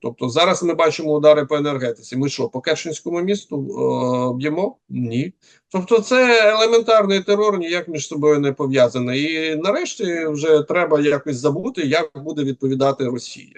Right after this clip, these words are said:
Як, як і завжди, терором. А, терор був, є і буде. Але це буде не відповідь, це класичне.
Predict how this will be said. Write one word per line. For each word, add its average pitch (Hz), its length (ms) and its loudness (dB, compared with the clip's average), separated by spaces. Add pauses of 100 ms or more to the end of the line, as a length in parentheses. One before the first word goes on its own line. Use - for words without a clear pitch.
Як, - 280 0
як 262 300 0
і 240 40 0
завжди, 170 520 -2
терором. 127 540 -4 (580)
А, 120 240 6
терор 170 360 4
був, 202 340 0
є 180 220 2
і 160 80 -2
буде. 120 340 -6
Але 180 180 2
це 302 220 -10
буде 262 240 -6
не 240 220 -6
відповідь, 247 380 -6
це 208 140 -2
класичне. 196 720 -6